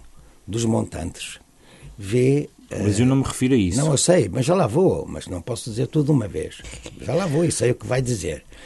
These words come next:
Speaker 1: Mas também vai perceber uma outra questão que muitos não, não consideram. A Câmara de Pedrógão, vamos à Câmara de Pedrógão.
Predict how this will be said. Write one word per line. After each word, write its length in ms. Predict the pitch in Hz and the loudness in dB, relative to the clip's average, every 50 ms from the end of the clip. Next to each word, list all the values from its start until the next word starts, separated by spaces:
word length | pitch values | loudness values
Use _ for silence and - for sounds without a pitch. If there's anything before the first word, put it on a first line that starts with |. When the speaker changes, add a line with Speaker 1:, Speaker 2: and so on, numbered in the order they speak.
| - - | -14 -8
Speaker 1:
Mas 140 | - 113 - | -8 -4 0
também 240 | 143 135 147 160 147 | 2 4 4 4 4
vai 200 | 120 151 170 175 | 4 4 2 2
perceber 460 | 156 - - - - 117 147 156 151 | 2 -2 -6 -4 2 4 6 6 6
uma 140 | 139 127 127 | 4 2 2
outra 280 | 135 143 - 127 110 | 2 0 -2 -2 -6
questão 420 | - - - - - 104 107 113 - - - - - - - - - | -6 -8 -10 -8 -6 -6 -6 -6 -8 -12 -16 -20 -20 -20 -20 -14 -10
que 80 | 98 | -4
muitos 340 | 101 113 127 135 110 - - | 2 4 4 4 2 0 -6
não, 480 | 104 104 104 110 113 104 98 95 87 78 67 - _ _ _ - - - - _ _ _ _ _ - | -6 -6 -4 -4 -4 -4 -6 -6 -8 -10 -12 -16 _ _ _ -20 -20 -20 -20 _ _ _ _ _ -16
não 500 | 80 85 98 101 101 104 104 95 92 82 | -14 -12 -10 -8 -6 -6 -6 -6 -8 -8
consideram. 560 | - 87 90 - - - - - - - - - _ _ - - _ _ _ _ _ _ _ _ _ _ _ _ _ _ - - - _ - - - - - - - _ _ _ _ _ _ _ - | -10 -10 -10 -10 -10 -10 -10 -12 -12 -14 -20 -20 _ _ -20 -20 _ _ _ _ _ _ _ _ _ _ _ _ _ _ -20 -20 -20 _ -20 -20 -20 -20 -20 -20 -20 _ _ _ _ _ _ _ -10
A 60 | - 135 | -8 0
Câmara 460 | - 170 170 160 135 120 113 101 95 | 4 6 8 8 8 8 6 4 2
de 460 | - - - 73 76 80 73 73 - | -2 -6 -8 -10 -10 -10 -12 -12 -8
Pedrógão, 400 | - 110 98 76 71 73 71 76 | -4 -4 -4 -4 -4 -6 -6 -6
vamos 260 | 87 104 104 95 - | -4 -6 -6 -6 -6
à 80 | 92 - | -10 -10
Câmara 280 | - - 80 - - | -8 -8 -10 -8 -10
de 40 | - - | -12 -12
Pedrógão. 360 | - - - - - - | -14 -14 -14 -14 -18 -20